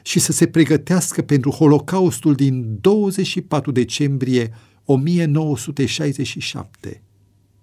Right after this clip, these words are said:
Knut Viking s-a conformat, iar catastrofa, hm, n-a avut loc. Pentru John Keel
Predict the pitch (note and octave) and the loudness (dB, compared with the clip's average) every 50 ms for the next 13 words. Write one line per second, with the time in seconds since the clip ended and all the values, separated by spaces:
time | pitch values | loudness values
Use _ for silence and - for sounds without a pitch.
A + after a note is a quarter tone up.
0 | _ _ _ _ _ _ _ _ _ _ _ _ _ _ _ _ _ _ _ _ | _ _ _ _ _ _ _ _ _ _ _ _ _ _ _ _ _ _ _ _
1 | _ _ _ _ _ _ _ _ _ _ _ _ _ _ _ _ _ _ - - | _ _ _ _ _ _ _ _ _ _ _ _ _ _ _ _ _ _ 0 2
2 | C3 A2 C3 C#3+ - - - A2 A2 B2+ B2+ A2+ - - D3+ D3 D#3 D#3+ D#3 - | 4 4 4 2 0 0 0 0 0 0 -2 -6 -6 -6 -4 -4 -4 -6 -10 -16
3 | - _ _ - - F#3 F3 E3+ - F3+ F3 - - F#3 E3+ E3 F#3 G3 F3+ - | -20 _ _ -10 -6 -6 -6 -6 -4 -6 -6 -4 -4 -6 -6 -6 -6 -8 -10 -14
4 | - - _ _ _ _ _ _ _ _ _ _ _ _ _ _ _ - A2+ A2 | -18 -20 _ _ _ _ _ _ _ _ _ _ _ _ _ _ _ -2 0 0
5 | G#2 A2 - - A2 A2 G#2+ F#2+ - - - - - - C#3 D#3 C#3+ D3 - A2+ | -2 -2 -4 -4 -4 -4 -4 -4 -4 -4 -4 -4 -4 -2 -2 -2 -4 -4 -6 -6
6 | G#2 F2+ E2+ - _ _ _ _ _ _ _ _ _ _ _ _ _ _ _ _ | -6 -6 -8 -12 _ _ _ _ _ _ _ _ _ _ _ _ _ _ _ _
7 | _ - - B2 F#2+ - - - - - F#2+ G2+ G#2 F2+ D#2 D2+ D#2 F#2+ F#2+ F#2 | _ -10 -8 -8 -8 -8 -10 -12 -10 -8 -6 -4 -4 -4 -6 -8 -10 -12 -14 -14
8 | - - - - - _ _ - - _ _ _ _ _ _ _ _ _ _ _ | -14 -14 -16 -16 -18 _ _ -20 -20 _ _ _ _ _ _ _ _ _ _ _
9 | _ _ _ _ _ _ _ _ _ _ _ _ _ _ _ _ _ _ _ _ | _ _ _ _ _ _ _ _ _ _ _ _ _ _ _ _ _ _ _ _
10 | _ - - - - - - _ _ _ _ _ - F3 F3+ C#3+ E3+ F3 - - | _ -20 -20 -20 -20 -20 -20 _ _ _ _ _ 2 2 2 4 2 0 2 2
11 | A3+ B3+ B3 - - - - A#2 A2 A2+ G#2 A2+ C#3+ - - | 0 0 0 -2 -4 -4 -2 2 2 2 2 0 -4 -10 -16